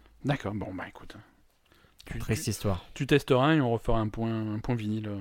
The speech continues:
Speaker 2: Non, je le fais pas, je préfère que ça craque, je l'écouterai plus, mais, euh.
Speaker 1: D'accord.
Speaker 2: Donc, on a ce Bitcoin.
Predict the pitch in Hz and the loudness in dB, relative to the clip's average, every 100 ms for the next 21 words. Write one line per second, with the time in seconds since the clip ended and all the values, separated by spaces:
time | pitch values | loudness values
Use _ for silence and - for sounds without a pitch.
0 | 95 - _ 104 101 95 95 - 92 95 | -10 -16 _ -6 -6 -4 -6 -8 -6 -6
1 | 95 - 101 - 98 - 101 98 - - | -6 -6 -8 -8 -8 -6 -8 -8 -6 -6
2 | 101 - 107 107 95 92 90 98 - _ | -6 -8 -8 -6 -4 -6 -6 -10 -14 _
3 | 110 - 98 - _ _ - - - - | -12 -12 -14 -18 _ _ -20 -20 -20 -14
4 | 120 139 165 - 85 147 165 - 160 135 | 0 2 2 0 -2 0 0 0 -4 -4
5 | - 101 | 0 0